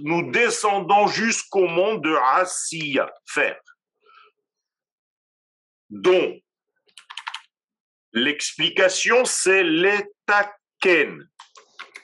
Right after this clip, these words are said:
Arranger, terminer,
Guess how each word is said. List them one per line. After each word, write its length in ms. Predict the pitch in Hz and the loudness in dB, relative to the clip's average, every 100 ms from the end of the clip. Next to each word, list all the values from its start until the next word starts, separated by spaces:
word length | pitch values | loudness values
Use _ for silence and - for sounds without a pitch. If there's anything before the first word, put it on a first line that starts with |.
| _ - - _ _ _ _ _ _ _ _ | _ -20 -20 _ _ _ _ _ _ _ _
Arranger, 580 | 190 175 160 120 85 - _ _ _ _ _ _ _ _ - | 4 4 2 0 -4 -10 _ _ _ _ _ _ _ _ -2
terminer, 640 | 202 180 196 180 131 - | 0 0 0 0 -2 -6